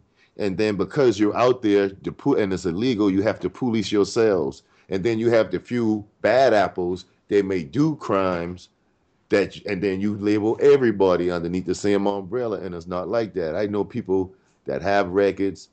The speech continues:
they now have kids, their girlfriends work at a, at a, um, fast food restaurant, but they're able to survive because he's hustling in the streets and they got five kids.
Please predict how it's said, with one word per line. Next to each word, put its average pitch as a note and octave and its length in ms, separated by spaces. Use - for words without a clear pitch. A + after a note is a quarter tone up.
they D2 120
now F#2+ 280
have F#2+ 340
kids, G#2 440
their D#2 180
girlfriends F#2 840
work F#2+ 300
at F2+ 140
a, D#2+ 180
at E2 140
a, D2+ 120
um, D#2 380
fast G2+ 320
food G#2 200
restaurant, G#2 560
but E2+ 160
they're F#2+ 200
able G2 260
to - 160
survive F#2+ 640
because E2+ 480
he's F2+ 260
hustling F2 420
in F#2 100
the F2+ 60
streets G#2 440
and E2+ 100
they E2+ 80
got E2 200
five E2+ 360
kids. B2 380